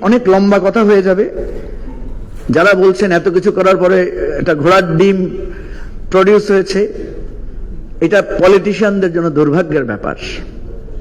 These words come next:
আমরা একসাথে বসেছি, এক টেবিলে বসেছি, টেবিলে বসলে দেখি খুবই আন্তরিক। যখনই মিডিয়ার সামনে মাইকে যান, তখন ওনাদের আবার জাগ্রত হয়ে যায় যে ওনারা তো ওনাদের পার্টির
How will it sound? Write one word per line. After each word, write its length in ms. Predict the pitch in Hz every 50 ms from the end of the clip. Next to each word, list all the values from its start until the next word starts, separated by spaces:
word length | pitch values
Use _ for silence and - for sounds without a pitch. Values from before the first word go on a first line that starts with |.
| - - - - - - - - - - - - - - - - -
আমরা 280 | 170 - 302 320 262
একসাথে 320 | 208 208 - - 214 208 214
বসেছি, 640 | 202 202 170 214 202 - - 208 214 247 320 - - - - - -
এক 180 | 175 185 175 - -
টেবিলে 320 | 196 196 208 208 208 214
বসেছি, 580 | 196 196 185 - 202 190 - - 220 220 220 - - - - - - - - - - - - - - - - - -
টেবিলে 320 | - 202 226 254 262 254 247
বসলে 320 | 240 220 202 - 226 220
দেখি 280 | 185 190 180 202 202 -
খুবই 560 | - - - - - 262 285 330 330 320 285
আন্তরিক। 520 | 226 202 185 - 156 160 139 123 113 104 - - - - - - - - - - - - - - - - - - - - -
যখনই 340 | 117 160 175 226 240 247 233
মিডিয়ার 360 | 202 190 196 190 220 233 226
সামনে 340 | 226 226 208 202 202 196 185
মাইকে 400 | 160 156 160 175 175 190 202 165
যান, 240 | 160 151 185 226
তখন 280 | 196 - 160 180 190 190
ওনাদের 360 | - 175 175 190 180 185 175
আবার 300 | - - 165 185 196 190
জাগ্রত 380 | 175 180 170 165 170 165 165 165
হয়ে 220 | 170 160 165 156
যায় 280 | - - 123 123 127 - - - - - - - - - - - - - - - - - -
যে 380 | - 143 151 147 139 131 120 - - - - - - - - - - - - - - - - - - - - - - - - - - - - - - - - - - - - -
ওনারা 240 | 185 185 190 190 185
তো 180 | - 180 -
ওনাদের 300 | 165 156 160 165 165 165
পার্টির 380 | - - - 160 185 196 226 208